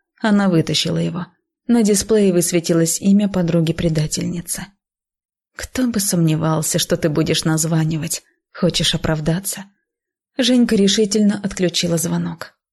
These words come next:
Но тут же раздался второй. На этот раз ее добивался бывший жених. Она не только не могла говорить с ним, даже их голоса слышать не желала. После третьего звонка, чтобы от злости не разбить телефон,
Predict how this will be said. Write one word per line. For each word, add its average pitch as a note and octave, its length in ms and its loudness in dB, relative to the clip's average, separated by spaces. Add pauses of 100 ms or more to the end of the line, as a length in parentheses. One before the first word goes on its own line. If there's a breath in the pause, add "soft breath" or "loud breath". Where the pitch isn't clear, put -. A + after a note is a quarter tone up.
(100)
Но A3+ 180 2
тут B3 240 2
же A#3+ 120 2
раздался G#3 480 2
второй. F3 540 -4 (220)
На A#3 280 4
этот F#3+ 260 0
раз D#3+ 240 0
ее G3 320 2
добивался G#3 640 0
бывший D#3 400 -2
жених. D#3 500 -4 (420)
Она F#3+ 220 2
не F#3+ 160 4
только G3 380 0
не D#3 100 4
могла D#3 260 2
говорить F3+ 480 2
с - 80 -4
ним, D3+ 220 0 (220 soft breath)
даже F#3 340 2
их F3+ 260 0
голоса F#3 480 2
слышать D3+ 520 -2
не D#3+ 160 4
желала. E3+ 520 -4 (600)
После F3+ 300 0
третьего D#3+ 440 0
звонка, D#3 440 0
чтобы D#3+ 280 0
от E3 220 -2
злости D#3+ 400 0
не D#3 180 4
разбить D3+ 400 0
телефон, G3 600 0